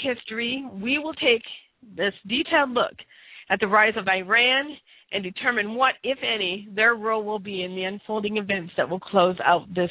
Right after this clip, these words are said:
age. When the,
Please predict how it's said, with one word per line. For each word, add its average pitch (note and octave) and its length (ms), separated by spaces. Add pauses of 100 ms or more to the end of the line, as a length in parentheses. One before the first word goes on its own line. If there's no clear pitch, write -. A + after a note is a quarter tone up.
(120)
age. D3 320 (3250)
When A#3 240
the, A#3 140